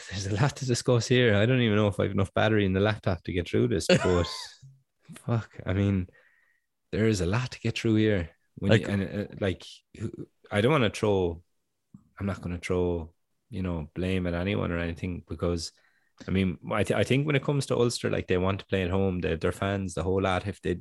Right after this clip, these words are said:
Speaker 1: if they believed that their pitch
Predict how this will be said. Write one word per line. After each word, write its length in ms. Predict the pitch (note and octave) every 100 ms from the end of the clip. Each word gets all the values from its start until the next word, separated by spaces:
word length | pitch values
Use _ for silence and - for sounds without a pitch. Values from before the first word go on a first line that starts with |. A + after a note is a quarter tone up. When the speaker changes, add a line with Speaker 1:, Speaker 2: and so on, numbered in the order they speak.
| - _ - - - _
Speaker 1:
if 240 | - A2+
they 120 | - G#2+
believed 640 | G2 G2 G2 F#2+ F2+ - -
that 240 | G2 -
their 160 | F#2+ F2
pitch 340 | - F#2 -